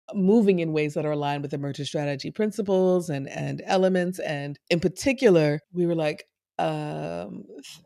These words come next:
the elements of resilience, interdependence, the thinking about, um,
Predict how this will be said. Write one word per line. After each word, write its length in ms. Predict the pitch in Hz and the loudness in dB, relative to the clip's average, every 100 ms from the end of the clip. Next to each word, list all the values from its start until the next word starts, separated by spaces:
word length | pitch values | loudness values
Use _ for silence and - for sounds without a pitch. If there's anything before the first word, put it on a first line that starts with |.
| _ _ | _ _
the 480 | 165 160 160 156 - | -6 -4 -2 -4 -2
elements 360 | 185 170 165 151 | -2 0 -4 -8
of 80 | 147 | -10
resilience, 800 | 143 185 208 196 190 190 185 - _ _ - | -2 2 4 4 4 0 -4 -14 _ _ -8
interdependence, 1200 | 156 160 147 - - 196 190 190 185 185 - - _ _ _ _ 175 | -6 -6 -10 -14 -6 -2 0 2 2 -2 -8 -20 _ _ _ _ -10
the 480 | 151 151 147 147 - | -4 -4 -4 -8 -6
thinking 360 | 160 156 160 | -6 -4 -4
about, 380 | 147 147 139 - - | -2 -2 -2 -4 -8
um, 420 | 78 - - | -8 -8 -10